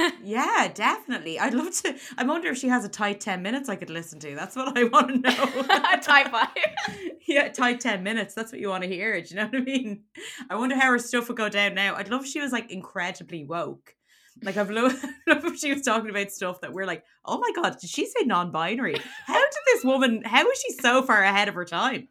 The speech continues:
Speaker 2: It, it actually makes me kind of sad because I think, like, how many great people did we miss out on history just because they were women that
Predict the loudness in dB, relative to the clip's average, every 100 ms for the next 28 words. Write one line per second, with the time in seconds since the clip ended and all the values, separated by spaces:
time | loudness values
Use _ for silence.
0 | -4 0 0 0 0 -2 -6 -8 -10 -14
1 | -8 -8 -6 -2 0 0 -6 -10 -8 -6
2 | -6 -8 -10 -14 -10 -10 -4 -4 -4 -8
3 | -8 -4 -4 -6 -16 -12 -8 -8 -8 -12
4 | -12 -8 -4 -4 -4 -8 -14 -10 -8 -8
5 | -14 _ -12 -12 -14 -10 -10 -8 -8 -8
6 | -8 -8 -8 -10 -6 -4